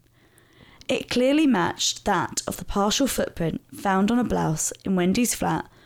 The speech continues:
on the day that her body was found. His fingerprints also partially matched the bloody print left on the shopping bag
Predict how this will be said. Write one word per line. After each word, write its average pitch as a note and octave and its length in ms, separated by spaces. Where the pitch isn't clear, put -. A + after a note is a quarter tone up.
on A3+ 140
the B3 80
day E3 240
that E3 140
her E3 120
body F#3+ 280
was - 180
found. - 400
His - 200
fingerprints D4 680
also A3+ 280
partially A#3+ 440
matched F#3 340
the - 60
bloody F#3+ 320
print E3 420
left F3+ 240
on G#3+ 100
the A3 80
shopping F3 360
bag D#3 340